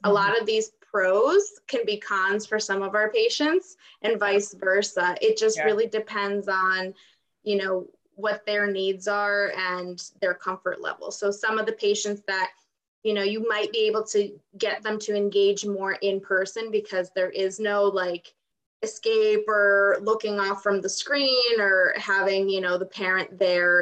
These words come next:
Speaker 1: in the whole session and
Speaker 2: Mm-hmm.
Speaker 1: like, virtually, you know, you miss out on that because of,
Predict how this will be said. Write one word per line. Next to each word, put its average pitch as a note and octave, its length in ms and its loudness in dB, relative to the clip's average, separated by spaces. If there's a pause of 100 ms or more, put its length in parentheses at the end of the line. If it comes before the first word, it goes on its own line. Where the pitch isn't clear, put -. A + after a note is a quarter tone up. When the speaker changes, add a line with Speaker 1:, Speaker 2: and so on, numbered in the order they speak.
Speaker 1:
in F#3 140 -10
the F3+ 60 -10
whole F3+ 220 -4
session G3+ 640 0
and G3 200 -2 (360)
Speaker 2:
Mm-hmm. F#3 280 -8
Speaker 1:
like, F#3 180 0
virtually, G3+ 600 2 (460)
you G#3 120 2
know, F#3 340 0 (440)
you A3+ 220 0
miss A#3 200 -4 (140)
out A3+ 100 2
on G3+ 160 4
that F3+ 200 0
because F#3 600 -2 (360)
of, F3+ 200 -4